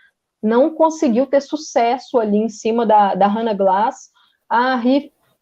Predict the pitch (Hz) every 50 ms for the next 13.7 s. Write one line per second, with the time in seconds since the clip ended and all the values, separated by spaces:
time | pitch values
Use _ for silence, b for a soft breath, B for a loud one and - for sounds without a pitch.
0 | - _ - 233 247 277 330 359 359 349 330 - - 240 254 285 320 311 302 277
1 | - 247 226 220 220 226 240 254 247 - - 220 226 233 226 220 220 214 196 214
2 | 214 220 208 202 208 220 233 269 269 - 285 285 277 277 277 269 269 - 311 269
3 | 277 294 311 311 302 302 294 302 - - - 247 247 262 262 - - 277 277 269
4 | 269 247 226 226 220 214 214 240 262 311 311 311 330 285 294 - - - 240 240
5 | 240 226 254 277 294 285 262 262 - _ 214 202 196 190 220 247 269 269 233 220
6 | 233 247 233 208 208 202 202 208 202 190 214 233 233 226 208 202 208 - - 220
7 | 208 208 - 233 226 240 240 - - 233 214 196 202 202 202 - _ _ - 202
8 | 196 202 202 - - 226 262 277 254 240 277 269 285 214 196 220 220 208 202 190
9 | 180 196 196 - 202 196 202 180 180 196 - - - - - 202 208 202 202 214
10 | 233 240 240 254 240 240 - 240 233 262 269 254 233 220 202 233 233 247 247 247
11 | 247 254 269 - - - 240 226 226 - 220 214 214 - - - 233 240 254 254
12 | - - - _ _ - 262 254 220 196 226 233 254 285 294 285 254 226 220 220
13 | 208 208 208 226 220 214 202 202 208 208 226 247 247 -